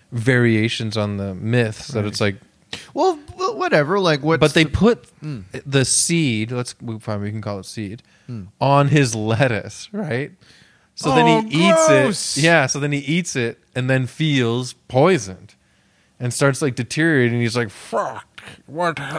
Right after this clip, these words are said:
Speaker 1: what did you put on my lettuce?"
Speaker 2: Someone j-, waiter, someone jizzed on my salad.
Speaker 1: <laughs> "I ate sperm." <laughs>
Speaker 2: That
Speaker 3: So
Speaker 2: is
Speaker 3: it, it
Speaker 1: Which,
Speaker 3: feels
Speaker 1: as
Speaker 3: like
Speaker 1: we
Speaker 3: a
Speaker 1: all know now, doesn't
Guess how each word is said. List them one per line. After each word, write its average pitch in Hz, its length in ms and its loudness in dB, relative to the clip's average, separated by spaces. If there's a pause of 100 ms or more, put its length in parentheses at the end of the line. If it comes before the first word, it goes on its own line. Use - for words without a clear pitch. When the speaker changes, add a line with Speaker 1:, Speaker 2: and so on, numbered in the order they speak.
(100)
Speaker 1:
what 202 120 4
did 170 100 0
you 180 80 0
put 180 280 2
on 165 180 2
my 151 180 -2
lettuce?" 170 420 0
Speaker 2:
Someone 226 460 0
j-, 143 200 -10
waiter, 190 380 4
someone 196 420 0
jizzed 151 380 -6
on 156 180 -4
my 156 140 -4
salad. 175 720 0 (180)
Speaker 1:
<laughs> - 160 -20
"I 240 160 4
ate 240 300 0
sperm." 233 840 0 (340)
<laughs> 349 80 -8 (1700)
Speaker 2:
That 277 80 -14
Speaker 3:
So 170 240 0
Speaker 2:
is 220 60 -6
Speaker 3:
it, 202 200 -6
it 190 60 0
Speaker 1:
Which, 175 160 4
Speaker 3:
feels 202 80 6
Speaker 1:
as 185 80 4
Speaker 3:
like 180 80 2
Speaker 1:
we 196 80 6
Speaker 3:
a 208 40 8
Speaker 1:
all 214 180 6
know 180 240 4
now, 156 360 2
doesn't 127 580 -4